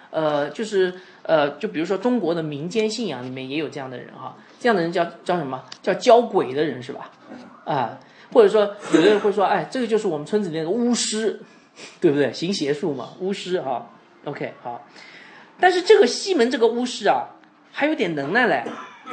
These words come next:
这个能耐还不小嘞。你们看这个是怎么来，呃，讲他的？说：“哎呦，他行邪术，这个百姓都怎么样？惊奇，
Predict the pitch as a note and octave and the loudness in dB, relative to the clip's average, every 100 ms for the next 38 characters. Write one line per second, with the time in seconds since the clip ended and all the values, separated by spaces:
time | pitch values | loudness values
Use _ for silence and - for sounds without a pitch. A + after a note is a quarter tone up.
0 | - - C4+ A3 G#3+ C4+ B3 D#4 - - | -16 -8 -2 0 2 2 0 -2 0 2
1 | C3+ D#3+ C#3 C#3 G3+ C4 D4 F3+ - - | 6 6 4 0 -4 0 0 -2 -6 -14
2 | - - C4 A3 A3 G3+ D3+ E3+ D#3 F3+ | -18 -10 -2 0 0 -4 -2 0 0 -2
3 | - - - C#3+ C#3+ B2+ D3 C#3 A#2 - | -10 -12 -6 -6 -6 -8 -6 -4 -6 -10
4 | - - _ _ - A#3 A3+ - C#4 C4+ | -20 -20 _ _ -2 0 -2 -8 -2 -2
5 | - - - _ - D#4 F4 A3 A#3+ C#3 | -2 -14 -20 _ -4 -2 -2 -2 -6 -8
6 | C#3 C#3+ F#3+ A#2 - _ _ - C#4 A3+ | -10 -8 -10 -10 -16 _ _ -14 -12 -8
7 | F#3 B2 F3+ G#3+ F#3+ F3 C3 B2+ - E4+ | -6 -6 -6 -4 -6 -6 -10 -12 -8 -4
8 | F4+ E4+ - - C3+ | -2 -4 -8 -12 -14